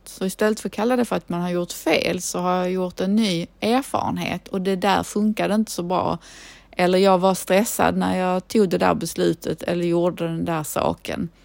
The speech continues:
Det var därför det blev så. Aha, då behöver jag ta ansvar för det och ha ett a-, en annan takt, ett annat tempo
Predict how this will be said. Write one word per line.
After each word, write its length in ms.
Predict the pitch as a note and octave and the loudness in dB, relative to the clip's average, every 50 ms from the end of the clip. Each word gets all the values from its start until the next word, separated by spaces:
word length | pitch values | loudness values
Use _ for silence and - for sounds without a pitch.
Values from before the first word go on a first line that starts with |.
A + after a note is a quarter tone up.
| - - - - - - - - | -20 -20 -20 -20 -16 -16 -14 -6
Det 80 | - F#3+ | 0 4
var 120 | F#3 F#3 | 4 6
därför 380 | F3 G3 G3+ F#3+ F#3 - - F#3 | 6 6 6 4 4 2 2 2
det 100 | F#3 F3 | 2 2
blev 340 | E3+ G3 F#3 - F#2 - | 2 2 2 2 0 0
så. 420 | - - - - - - - - E3+ - _ - - - - - - _ _ _ _ - | -2 -4 -4 -4 -4 -4 -4 -6 -6 -10 _ -20 -20 -20 -20 -20 -20 _ _ _ _ -2
Aha, 560 | F#3 F3 F#3 G3+ G#3 G3+ - - - - - - - _ _ _ _ _ _ _ _ _ _ _ _ _ _ _ _ _ _ _ - | -2 0 2 4 6 6 6 4 2 0 -4 -8 -12 _ _ _ _ _ _ _ _ _ _ _ _ _ _ _ _ _ _ _ -6
då 140 | - F#3+ F#3+ | -2 -2 0
behöver 400 | F3 G3 F#3 F#3+ F#3 F3 F3+ G3+ | 2 4 4 4 4 4 4 4
jag 480 | G3+ F#3+ F#3 F3 E3+ D#3+ D#3+ E3 - - _ _ _ _ _ - | 4 6 6 6 6 6 4 2 0 -4 _ _ _ _ _ -4
ta 120 | - F3+ | 0 2
ansvar 580 | - - F3+ G3+ G#3+ A3 - - - F#3+ F#3 F3+ | 4 4 4 4 4 4 2 2 2 2 2 2
för 180 | - - A#3 | 0 0 2
det 400 | A#3 A#3 G3 F#3 E3 F3 E3 - - - | 4 6 6 6 6 4 4 2 0 -4
och 400 | F3 F3+ F3 F3 E3+ - - E3+ | -4 -2 -2 -2 -4 -6 -6 -4
ha 180 | E3+ E3+ E3 | -2 0 0
ett 120 | E3 E3 - | -2 -2 -4
a-, 180 | F3 - - - - | -6 -6 -6 -6 -6
en 160 | - F#3 F#3 | -4 -2 -2
annan 300 | E3+ E3+ E3+ D#3+ D#3+ E3 | 0 0 -2 -2 -4 -4
takt, 460 | - - - - - - - - - | -2 0 0 0 0 -4 -10 -12 -12
ett 140 | - - - | -10 -8 -6
annat 280 | E3+ E3+ E3 D#3+ - | -6 -6 -6 -8 -8
tempo 560 | - - C#4+ B3 E3 D#3+ - - - B3+ - | -4 -2 0 0 0 -2 -6 -8 -8 -8 -8